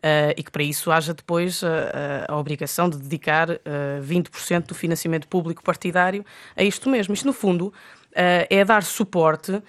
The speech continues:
ah, a uma série de, ah, a, a, a, a, ao partido, a, às, a, aos mili-, aos, não só aos, aos dirigentes, mas também aos militantes do partido, ahm, e,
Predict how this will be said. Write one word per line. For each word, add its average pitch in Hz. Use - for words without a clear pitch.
ah, 165
a 175
uma 196
série 196
de, 170
ah, 160
a, -
a, -
a, 156
a, 156
ao 190
partido, 175
a, 151
às, -
a, 147
aos 147
mili-, 151
aos, 180
não 170
só 170
aos, 156
aos 165
dirigentes, 151
mas 185
também 151
aos 196
militantes 165
do 151
partido, 196
ahm, 170
e, 196